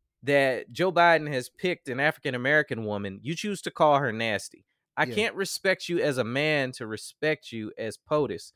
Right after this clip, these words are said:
Speaker 1: if you can't respect her as a woman. Off top.
Speaker 2: He
Speaker 1: And
Speaker 2: gonna
Speaker 1: you
Speaker 2: come
Speaker 1: have
Speaker 2: out of
Speaker 1: to
Speaker 2: pocket, and say
Speaker 1: No.
Speaker 2: something stupid.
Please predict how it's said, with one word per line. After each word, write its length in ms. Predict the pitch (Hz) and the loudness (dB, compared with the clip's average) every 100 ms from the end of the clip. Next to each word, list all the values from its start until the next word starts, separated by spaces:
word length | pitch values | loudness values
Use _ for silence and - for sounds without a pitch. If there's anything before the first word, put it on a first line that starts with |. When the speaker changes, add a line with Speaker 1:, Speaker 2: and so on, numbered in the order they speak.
| _ | _
Speaker 1:
if 120 | - 104 | -16 -10
you 140 | 123 175 | -10 -6
can't 260 | 190 165 | -4 -4
respect 500 | 135 - - 156 - 175 | -4 -6 0 0 0 0
her 260 | 156 123 | 4 2
as 200 | - 117 | 0 -4
a 60 | 104 | -6
woman. 400 | 104 139 120 82 _ _ _ _ _ _ _ _ | -4 -4 -4 -8 _ _ _ _ _ _ _ _
Off 180 | 170 175 | 6 6
top. 400 | - 226 139 - _ _ _ _ _ _ - | 8 6 6 2 _ _ _ _ _ _ -10
Speaker 2:
He 100 | 269 | -2
Speaker 1:
And 80 | |
Speaker 2:
gonna 100 | - | 0
Speaker 1:
you 60 | 180 | 2
Speaker 2:
come 80 | 214 | 4
Speaker 1:
have 120 | 208 | 4
Speaker 2:
out 40 | |
of 100 | 190 | 6
Speaker 1:
to 40 | 202 | 4
Speaker 2:
pocket, 380 | 185 175 110 - _ _ | 2 -2 -8 -14 _ _
and 80 | - | -6
say 80 | 185 | 4
Speaker 1:
No. 100 | 262 | 4
Speaker 2:
something 160 | 131 110 | 4 -4
stupid. 400 | - 143 101 | -6 -6 -6